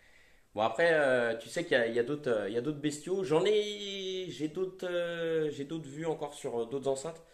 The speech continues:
J'aimerais, euh, partir sur une base de, on va dire, quatre, euh, quatre paires d'enceintes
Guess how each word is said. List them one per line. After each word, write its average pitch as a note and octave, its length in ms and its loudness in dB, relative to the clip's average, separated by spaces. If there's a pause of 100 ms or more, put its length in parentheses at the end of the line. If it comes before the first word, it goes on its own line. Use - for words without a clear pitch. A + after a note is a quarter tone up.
(560)
J'aimerais, D#3 600 2
euh, E3+ 360 -2
partir E3 440 -8
sur D#3+ 180 -4
une D3 160 2
base D#3 260 0
de, C3+ 240 -2
on C3 140 -2
va C3 120 0
dire, C#3 160 -2 (260)
quatre, D#3 320 -4
euh, C3+ 240 0
quatre D#3 180 -6
paires C#3+ 160 -4
d'enceintes C#3 540 -4